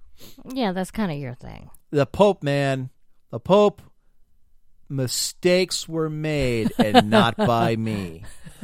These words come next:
Speaker 2: Don't excommunicate my ass when I've got three armies laying siege to Venice.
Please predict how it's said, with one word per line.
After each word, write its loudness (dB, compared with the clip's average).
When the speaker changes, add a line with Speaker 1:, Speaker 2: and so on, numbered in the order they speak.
Speaker 2:
Don't 12
excommunicate 2
my 4
ass 4
when -4
I've 2
got 4
three 0
armies 2
laying 0
siege -2
to -6
Venice. -2